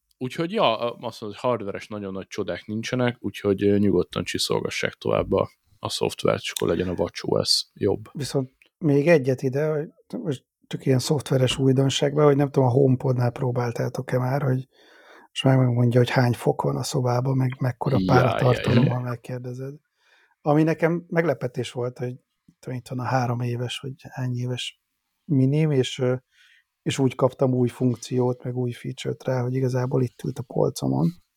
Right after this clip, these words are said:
Speaker 1: Mhm.
Speaker 2: ami, ami szerintem tök jó.
Speaker 1: Igen.
Speaker 2: És tökre meglepődtem, hogy akkor igenis meg tudja mondani, és akkor, mert nekem nincs nagyon más okos eszközöm itthon, semmi, de hogy ezzel meg tök jól működik.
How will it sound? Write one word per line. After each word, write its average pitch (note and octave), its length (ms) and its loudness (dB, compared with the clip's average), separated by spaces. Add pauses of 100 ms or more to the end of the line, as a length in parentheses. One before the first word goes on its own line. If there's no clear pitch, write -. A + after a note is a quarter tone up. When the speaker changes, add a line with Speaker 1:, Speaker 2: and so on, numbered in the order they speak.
(580)
Speaker 1:
Mhm. A2 120 4
Speaker 2:
ami, B2 480 4 (1160)
ami C3+ 160 2
szerintem B2 340 2
tök B2+ 260 -6
jó. C3 260 -6 (1900)
Speaker 1:
Igen. G#2+ 280 -2
Speaker 2:
És - 80 -6
tökre C3 240 2
meglepődtem, A#2+ 640 -2
hogy A#2+ 140 -8
akkor B2+ 260 -10
igenis A#2+ 300 -10
meg - 160 -16
tudja C3+ 280 -10
mondani, C3+ 400 -12
és - 160 -12
akkor, - 420 -6 (440)
mert C3+ 160 4
nekem C3+ 180 4
nincs C#3 180 2
nagyon B2+ 240 2
más B2+ 280 0
okos - 340 -6
eszközöm C3+ 420 -4
itthon, D3+ 480 -4 (540)
semmi, D#3+ 560 2 (320)
de C3 220 4
hogy C3 160 4
ezzel B2 300 2
meg B2 240 -2
tök - 180 -12
jól B2 160 -4
működik. C3 520 -8